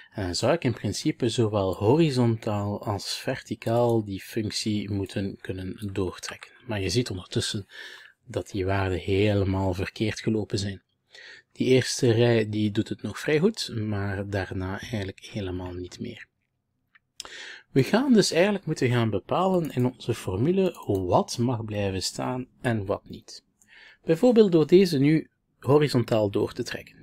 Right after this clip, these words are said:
We zien hier dat we van tien naar tweeënhalf naar vijfenzeventig euro komen. En dat komt omdat onze kolom steeds verandert. Dus A drie maal B twee wordt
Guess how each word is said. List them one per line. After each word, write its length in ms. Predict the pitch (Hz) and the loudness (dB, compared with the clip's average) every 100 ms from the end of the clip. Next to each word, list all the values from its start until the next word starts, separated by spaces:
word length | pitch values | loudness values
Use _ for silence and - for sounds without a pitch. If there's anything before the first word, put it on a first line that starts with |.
| - | -10
We 200 | 135 120 | -2 -2
zien 240 | 117 123 | 4 6
hier 200 | 123 113 | 8 6
dat 200 | 107 101 | 4 0
we 120 | 110 | 0
van 160 | 101 98 | -2 -2
tien 180 | - 139 | 0 2
naar 160 | 117 | 0
tweeënhalf 500 | - 113 107 104 104 | 2 0 0 -4 -4
naar 140 | 104 95 | -4 -2
vijfenzeventig 800 | 98 95 95 - 98 - - - | -2 -2 -2 -4 -4 -8 -10 0
euro 280 | 131 151 151 | 2 2 -2
komen. 440 | - 175 175 170 - - - _ | 0 2 2 0 -6 -20 -20 _
En 120 | 123 | -2
dat 160 | 113 - | -2 4
komt 260 | 156 196 | 4 6
omdat 160 | 175 156 | 2 4
onze 160 | 127 113 | 2 2
kolom 280 | 104 135 | 2 2
steeds 360 | 160 - 147 - | 0 -4 -6 -2
verandert. 600 | 98 135 156 101 - - _ - - - - | -2 0 -2 -6 -14 -20 _ -20 -20 -20 -12
Dus 220 | - - | -8 0
A 140 | 117 117 | 2 2
drie 240 | 120 110 | 2 2
maal 240 | 101 92 | 2 -2
B 80 | 90 | -2
twee 560 | 92 - - 131 190 - _ - _ | -2 -4 0 6 6 4 _ -20 _
wordt 460 | 113 110 110 - | 0 4 4 2